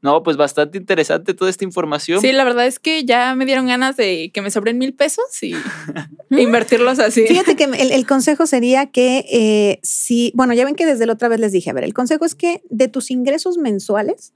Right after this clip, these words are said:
Speaker 2: Ujú.
Speaker 3: una cantidad, aunque sea chiquita, siempre esté destinada a inversiones, siempre, de una, de otra, poquito, fracciones. Entonces, dentro de esa cantidad, nada te quita con que cien pesitos al mes los avientes a cripto.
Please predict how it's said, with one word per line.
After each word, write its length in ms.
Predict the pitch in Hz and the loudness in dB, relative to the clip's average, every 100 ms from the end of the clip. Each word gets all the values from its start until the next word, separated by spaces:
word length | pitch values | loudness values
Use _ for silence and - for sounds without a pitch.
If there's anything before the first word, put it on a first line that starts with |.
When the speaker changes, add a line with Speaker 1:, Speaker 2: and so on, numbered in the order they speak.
| - | -10
Speaker 2:
Ujú. 120 | 220 | -6
Speaker 3:
una 260 | 254 262 302 | -2 -2 -2
cantidad, 440 | 254 220 214 214 | -4 -4 -2 -2
aunque 180 | 233 220 | -2 -6
sea 140 | 214 214 | -8 -8
chiquita, 500 | 220 220 214 233 - | -8 -8 -6 -6 -8
siempre 560 | - - 254 277 262 | -8 -2 0 0 -2
esté 200 | 214 - | -4 -2
destinada 480 | 214 208 208 196 196 | -2 -2 -4 -4 -4
a 40 | 196 | -4
inversiones, 520 | 180 165 160 151 - | -6 -8 -10 -12 -10
siempre, 480 | - 214 185 165 - _ _ - | -2 -2 -2 -6 -14 _ _ -2
de 140 | 254 | 2
una, 340 | 214 185 202 | 2 2 0
de 160 | 214 240 | 0 0
otra, 300 | 175 175 226 | 0 -2 -4
poquito, 560 | 233 226 202 175 214 208 | -4 -4 -4 -2 -2 0
fracciones. 640 | 220 220 190 175 208 214 _ _ - | -4 -4 -4 -2 -4 -4 _ _ -6
Entonces, 320 | 214 226 202 | -2 0 0
dentro 420 | 214 208 202 202 | 2 2 0 0
de 200 | 190 190 | 2 2
esa 200 | 294 359 349 | 2 0 -2
cantidad, 500 | 277 233 233 269 381 _ _ _ _ - | -2 0 2 2 0 _ _ _ _ -12
nada 240 | 269 285 494 539 | -8 -2 0 0
te 140 | 539 277 | -2 -2
quita 320 | 311 302 302 | -4 -2 -2
con 240 | 240 226 | 0 -2
que 480 | 214 202 202 196 175 | 0 2 2 2 0
cien 260 | 202 262 262 | -2 -2 0
pesitos 480 | 254 240 214 226 214 | -2 -2 -2 -2 0
al 120 | 196 | 0
mes 180 | 220 277 | 0 0
los 180 | 247 190 | 0 0
avientes 420 | 190 196 202 - | -2 -4 -6 -10
a 60 | |
cripto. 360 | - 139 107 | -6 -6 -6